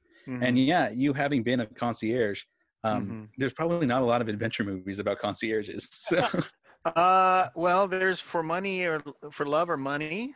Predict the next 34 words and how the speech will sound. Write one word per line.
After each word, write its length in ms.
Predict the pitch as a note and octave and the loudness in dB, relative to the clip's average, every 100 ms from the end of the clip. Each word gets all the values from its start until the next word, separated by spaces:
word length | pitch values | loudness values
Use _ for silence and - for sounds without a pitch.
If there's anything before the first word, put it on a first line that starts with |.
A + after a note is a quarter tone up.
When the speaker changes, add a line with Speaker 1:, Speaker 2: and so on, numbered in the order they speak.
| - C#3+ | -16 -12
Speaker 1:
the, 400 | C#3 C#3 C#3 C3+ | -6 -2 0 0
uh, 40 | |
Michael 320 | C#3 D3 - | -2 -8 -10
J. 140 | D3 C#3 | -10 -10
Fox 420 | - C#3+ D3 - | -4 -4 -4 -10
film 220 | D3 D3+ | -12 -12
where 100 | D3 D3 | -14 -16
he 80 | |
plays 260 | C3+ D3 C#3+ | -12 -12 -12
a 40 | C#3+ | -14
concierge. 800 | D3 D3 - D3 D3+ D#3+ D#3+ D3+ | -14 -16 -14 -14 -14 -16 -12 -4
Speaker 2:
Oh, 140 | F#3+ | 0
I 60 | F3+ | 0
don't 140 | C#3+ | 0
know 160 | C3 A#3 | 0 0
about 220 | G2+ F#2 | 0 -4
that 180 | G2 F#2+ | -6 -10
one. 200 | F#2+ G2+ | -10 -10
Speaker 1:
Uh-huh. 440 | C#3 B2+ C3 D3+ E3+ | -10 -8 -10 -10 -10
Yeah, 180 | C#3 C3 B2 | -8 -8 -8
that 160 | C3+ | -12
one 100 | C3+ | -12
came 240 | B2 B2 B2 | -14 -14 -14
out 180 | A#2+ A#2+ | -14 -14
back 220 | A#2 A#2+ | -16 -16
in 140 | B2 B2 | -20 -18
the 80 | A2+ | -16
nineties. 500 | A2+ A#2 A2 G#2+ _ | -16 -16 -18 -20 _
That 100 | C3 | -20
was 140 | C3 | -20
an, 120 | A#2 _ C3 _ - | -20 _ -20 _ -20
um, 380 | A2+ _ _ B2+ _ - | -20 _ _ _ _ -12
Speaker 2:
Hmm. 220 | F#3+ D#3+ - _ _ _ _ _ | -10 -10 -14 _ _ _ _ _
Speaker 1:
um, 1000 | A#2+ A#2+ A#2 A#2 A#2 A#2 A#2 A#2 A#2 A#2 | -6 -4 -4 -4 -4 -4 -6 -8 -12 -14